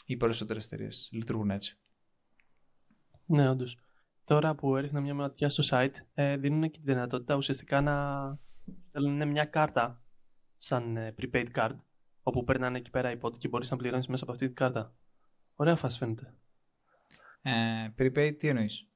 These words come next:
Speaker 1: Δηλαδή
Speaker 2: Ε,
Speaker 1: τι, ε, μα, με κάρτα σε πληρώνουν, έτσι, γεμίζουν μια κάρτα, έτσι νομίζω λειτουργεί ούτως ή άλλως.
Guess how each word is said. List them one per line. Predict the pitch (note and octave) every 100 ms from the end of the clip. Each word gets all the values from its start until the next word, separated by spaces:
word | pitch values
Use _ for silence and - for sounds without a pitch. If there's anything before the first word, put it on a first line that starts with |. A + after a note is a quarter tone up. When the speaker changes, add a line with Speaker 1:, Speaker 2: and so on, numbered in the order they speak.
| _
Speaker 1:
Δηλαδή | - A2+ A2+
Speaker 2:
Ε, | A#2+
Speaker 1:
τι, | A#2+ B2 A#2+ A2+ G#2+ - _ _ _ _ _ _ _ D#3 - _
ε, | - G#2 -
μα, | B2+ B2+
με | C#3 C3+
κάρτα | E3+ D#3+
σε | B2
πληρώνουν, | - A2 G#2 G#2
έτσι, | A2 - A#2+
γεμίζουν | A#2 B2+ B2
μια | B2 B2
κάρτα, | C3 B2+ G#2+
έτσι | A#2 A#2+
νομίζω | A2 A2
λειτουργεί | G#2+ G2+ G#2 A2
ούτως | A2+ A2+ -
ή |
άλλως. | -